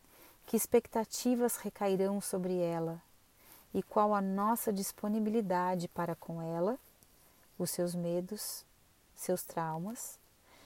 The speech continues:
bem como qual a nossa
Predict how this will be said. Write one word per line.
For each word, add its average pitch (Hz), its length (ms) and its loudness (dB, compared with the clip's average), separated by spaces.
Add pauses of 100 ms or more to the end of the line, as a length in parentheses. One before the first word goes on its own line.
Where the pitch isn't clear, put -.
(260)
bem 202 380 2
como 208 500 0 (600)
qual 254 260 6
a 262 80 4
nossa 208 640 -2